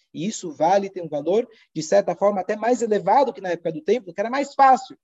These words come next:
Eu matava o animal, aquilo já me, já me induzia pra aquele sentimento. Hoje que a gente não tem essa visão, a gente não tem o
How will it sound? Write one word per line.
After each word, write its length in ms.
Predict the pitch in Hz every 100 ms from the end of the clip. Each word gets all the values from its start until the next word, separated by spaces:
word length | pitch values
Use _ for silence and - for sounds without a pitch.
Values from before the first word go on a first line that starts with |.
| _ -
Eu 120 | 226
matava 300 | 220 240 226
o 20 |
animal, 380 | 208 196 233 202
aquilo 220 | - 220
já 120 | 214
me, 280 | 226 233 220 _ _ _
já 180 | 160 208
me 280 | 226 226 220
induzia 680 | 226 240 185 190 320 226 135 _ -
pra 120 | 175
aquele 240 | 180 196 190
sentimento. 600 | 175 170 170 143 131 _ _ _
Hoje 260 | - 233 233
que 80 | 196
a 20 |
gente 220 | 190 -
não 120 | 190
tem 280 | 170 262 285
essa 420 | 185 175 156 127 _ _ _ _ _ _ 147
visão, 560 | 185 165 170 214 190
a 40 | 165
gente 220 | 196 196
não 100 | 185
tem 300 | 220 269 214
o 340 | - 156 143